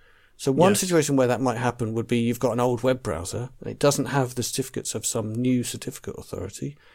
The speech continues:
Speaker 2: Mm-hmm.
Speaker 1: For example,
Speaker 2: In which
Speaker 1: Let's
Speaker 2: case you should
Speaker 1: Encrypt.
Speaker 2: not use that, um, old web browser.
Speaker 1: Yeah, I mean, it's a good, very good reason not to use an old web browser, yeah.
Speaker 2: Yeah.
Speaker 1: Um, or,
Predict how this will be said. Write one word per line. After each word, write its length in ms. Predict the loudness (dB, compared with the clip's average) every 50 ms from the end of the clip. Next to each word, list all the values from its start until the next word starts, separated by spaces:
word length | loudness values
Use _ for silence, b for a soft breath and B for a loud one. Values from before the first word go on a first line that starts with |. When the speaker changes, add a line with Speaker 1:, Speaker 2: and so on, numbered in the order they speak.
| b b b b _ -4
Speaker 2:
Mm-hmm. 220 | -2 0 2 4
Speaker 1:
For 60 | 4
example, 480 | 4 4 2 2 2 0 0 0 2 4
Speaker 2:
In 20 |
which 120 | 6 6 6
Speaker 1:
Let's 260 | 4 2 2 2 2
Speaker 2:
case 20 |
you 80 | 4 6
should 260 | 6 8 8 6 6
Speaker 1:
Encrypt. 140 | 6 6 6
Speaker 2:
not 240 | 6 6 4 2 -4
use 400 | -4 0 2 4 4 4 2 2
that, 400 | 0 -2 -4 -4 -6 -10 -8 -6 -4
um, 340 | -4 -2 -4 -4 -6 -8 -6
old 240 | -6 -6 -4 -4 -4
web 160 | -4 -4 -6
browser. 380 | -8 -10 -10 -10 -12 -12 -14 -16 _ _ _ _ _ _ _ _ -10 -4
Speaker 1:
Yeah, 180 | 2 4 4 4
I 120 | 4 4
mean, 200 | 4 4 4 4
it's 260 | 2 2 0 0 0
a 60 | -2 -2
good, 360 | -6 2 6 6 6 8 8
very 220 | 8 8 8 8
good 160 | 6 4 0
reason 240 | 0 0 0 0 -2
not 160 | -4 -4 -4
to 100 | -4 -4
use 280 | -4 -4 -4 -4 -6 -8
an 80 | -6 -6
old 180 | -6 -4 -4
web 160 | -4 -4 -4
browser, 320 | -4 -6 -6 -6 -6 -6 -6
yeah. 220 | -6 -6 -8 -8 B B B B B B B
Speaker 2:
Yeah. 220 | -6 -4 -4 -4 -2
Speaker 1:
Um, 400 | 0 2 4 4 4 2 0 -4 b b b b _ _ _ _ _ _ _ 0
or, 260 | 2 4 4 2